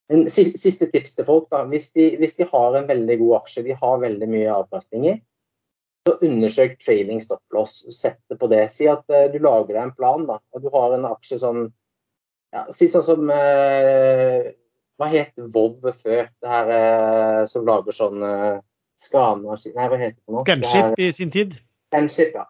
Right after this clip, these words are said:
Speaker 1: ikke sant? Det var jo en, to kroner. Ikke sant? Hvis man la, har en sånn aksje da, og så gikk den vel til, nå er den i femten, men den gikk, gikk den til tredve, jeg har ikke noe charts opp for det, men den gikk jo veldig høyt, ikke sant? Det var jo tusenvis av prosent. Eh, så har du en sånn aksje, det er nesten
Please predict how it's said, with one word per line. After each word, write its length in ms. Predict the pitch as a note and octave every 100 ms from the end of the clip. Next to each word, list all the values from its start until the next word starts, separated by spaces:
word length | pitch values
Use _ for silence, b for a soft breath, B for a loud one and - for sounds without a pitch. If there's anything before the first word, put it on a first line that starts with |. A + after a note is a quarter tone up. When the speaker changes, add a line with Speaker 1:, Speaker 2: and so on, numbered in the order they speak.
| -
Speaker 1:
ikke 160 | C#3 F3+
sant? 240 | F#3 -
Det 160 | F3+ F#3
var 240 | D#3 D3
jo 80 | D#3+
en, 260 | C3 C3+ C3
to 100 | B2+ -
kroner. 400 | G#2+ - - _ _ _ _ _ _ _ _ _ -
Ikke 160 | C#3 C#3+
sant? 240 | F#3 F#3+
Hvis 160 | E3 E3+
man 160 | F#3+
la, 140 | F#3+ F3 C#3
har 240 | C#3 B2+
en 80 | C#3
sånn 240 | C3+ C3+
aksje 220 | A2+ - B2+
da, 80 | -
og 240 | _ C#3+
så 80 | E3+
gikk 240 | C#3+ - -
den 80 | C3
vel 160 | C3
til, 160 | C#3 C3
nå 160 | C3 B2+
er 80 |
den 140 | A2+ A#2+
i 20 |
femten, 240 | B2 G#2+ _
men 140 | A#2+ C3
den 100 | A#2
gikk, 100 | - -
gikk 160 | A#2 A#2+
den 80 |
til 100 | B2+ -
tredve, 260 | B2 - -
jeg 80 | A#2+
har 80 | G#2+
ikke 180 | - A2
noe 140 | -
charts 320 | F#2+ F#2 -
opp 80 | -
for 160 | - A2+
det, 80 |
men 80 | B2
den 80 | C3+
gikk 160 | C3 C3
jo 80 |
veldig 240 | B2 G#2 G2+
høyt, 180 | G#2+ -
ikke 160 | A2+ C3
sant? 160 | E3
Det 160 | - A#2+
var 140 | A#2+
jo 20 | A#2 _ -
tusenvis 320 | G2 A2 G#2
av 80 | G#2+
prosent. 320 | A2 G2+ F#2+ _ _ _ _ D#3+
Eh, 320 | D#3+ C#3+ D3
så 160 | E3 G#3
har 220 | F3 C3
du 80 | C#3+
en 80 | D3
sånn 160 | D3 B2+
aksje, 240 | - C#3
det 80 | D#3+
er 80 | F3
nesten 280 | D#3+ F3